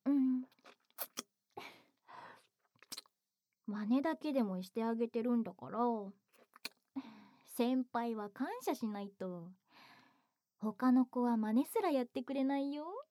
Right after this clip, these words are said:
<laughs> うん。 ほら、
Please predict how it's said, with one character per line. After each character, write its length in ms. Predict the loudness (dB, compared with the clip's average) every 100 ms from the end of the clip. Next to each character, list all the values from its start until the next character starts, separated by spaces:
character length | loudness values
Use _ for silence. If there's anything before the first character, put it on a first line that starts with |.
| _
<laughs> 400 | -8 -6 -6 -8 _ _ _ -8 -8 -8 -18 -20 -20 _ _ -8
う 40 |
ん。 300 | -2 0 -2 -6 _ -6 -6 _ _ _ _ -16 -14 -14 -18 _ _ _ _ _ _ -20 _ _ _ _ -8 -8 _ _ -14 -14 -14 _ _ _ _ _ _ _ _ _ -2
ほ 100 | 0
ら、 140 | 0